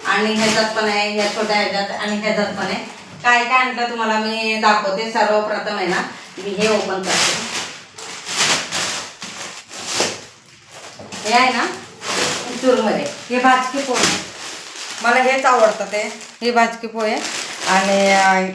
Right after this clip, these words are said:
हे एक किलो आणले. आता ह्याचा चिवडा बनवायचा आहे भाजके पोहेचे. आणि अजून काय आहे? दाखवते. आणि ह्याच्यात काय आहे? दाखवते. का-, कापला होता. मला ना, अं,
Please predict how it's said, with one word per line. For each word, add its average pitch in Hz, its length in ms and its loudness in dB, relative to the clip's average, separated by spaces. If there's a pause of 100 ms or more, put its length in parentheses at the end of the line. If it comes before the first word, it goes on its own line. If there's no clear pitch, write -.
(300)
हे 233 80 6
एक 262 240 4
किलो 277 160 4
आणले. 277 520 2 (100)
आता 202 160 -4
ह्याचा 226 260 0
चिवडा 233 320 4
बनवायचा 220 400 4
आहे 208 100 2
भाजके 208 340 2
पोहेचे. 185 460 0 (640)
आणि 190 180 0
अजून 202 320 -2
काय 220 160 2
आहे? 196 520 2
दाखवते. 185 540 -4 (2500)
आणि 190 140 -4
ह्याच्यात 180 320 -2
काय 175 220 -2
आहे? 160 180 -2 (720)
दाखवते. - 640 -16 (1800)
का-, 214 400 4
कापला 240 340 2
होता. 196 240 4
मला 214 200 4
ना, 240 200 4
अं, 180 500 -4